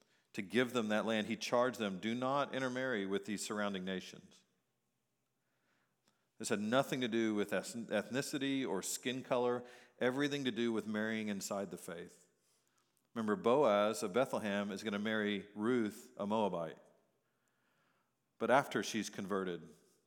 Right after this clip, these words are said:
to Yahweh, to the God of Israel. So we see other examples in the scripture, like Rahab, the prostitute, who's gonna marry a man of Israel because she's converted to Israel's God.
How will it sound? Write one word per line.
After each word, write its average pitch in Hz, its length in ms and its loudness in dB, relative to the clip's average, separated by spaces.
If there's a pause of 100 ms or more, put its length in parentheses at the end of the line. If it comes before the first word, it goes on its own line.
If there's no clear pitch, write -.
to 110 100 -6
Yahweh, 90 460 -2 (880)
to 107 80 -6
the 95 80 -2
God 95 240 2
of 87 80 -4
Israel. 85 460 -8 (1120)
So - 100 -8
we 123 100 2
see 120 220 2
other 127 260 6
examples 104 760 0
in 107 120 -4
the 104 80 -2
scripture, 110 460 -4
like 95 220 0
Rahab, 101 720 0 (240)
the 101 60 -10
prostitute, 107 580 -2
who's 104 180 -4
gonna 110 160 -4
marry 101 580 0 (1000)
a 107 60 -8
man 107 200 2
of 101 120 0
Israel 92 640 0 (140)
because 104 340 -2
she's 110 240 -2
converted 107 600 -2
to 107 80 -4
Israel's 98 420 -4
God. 92 340 -6